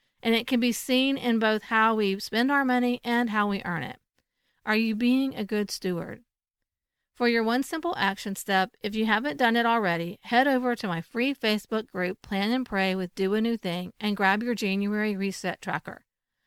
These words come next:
You can check off the actions you took all month and look back at what a difference it made. Snap a picture and share it on social media so we can celebrate the progress you're making together.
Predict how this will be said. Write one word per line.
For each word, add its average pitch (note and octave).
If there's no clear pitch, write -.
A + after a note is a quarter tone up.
You B3
can D4
check D4
off D4+
the -
actions A3+
you G#3
took A3+
all G#3+
month F3+
and G#3
look C4+
back G#3+
at G3+
what G#3
a -
difference A3
it -
made. E3+
Snap A3+
a D4
picture C4
and G3
share G3+
it A#3
on B3+
social A#3+
media F#3
so F#3+
we F#3
can F3+
celebrate G#3+
the A#3
progress F#3
you're G3
making F3+
together. -